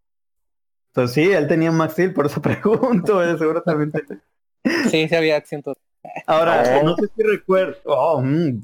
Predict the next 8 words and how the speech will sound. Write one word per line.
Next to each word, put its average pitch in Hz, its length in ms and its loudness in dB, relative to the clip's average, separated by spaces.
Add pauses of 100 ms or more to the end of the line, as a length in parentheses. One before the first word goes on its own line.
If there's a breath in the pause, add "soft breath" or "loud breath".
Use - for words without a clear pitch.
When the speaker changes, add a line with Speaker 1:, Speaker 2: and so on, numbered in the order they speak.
(120)
Speaker 1:
vaya. 127 340 0 (340)
Este, 151 920 0 (300)
no 175 240 2
sé 240 160 0
si 254 120 0
ustedes 233 380 0
se 226 60 0
acuerdan 208 580 0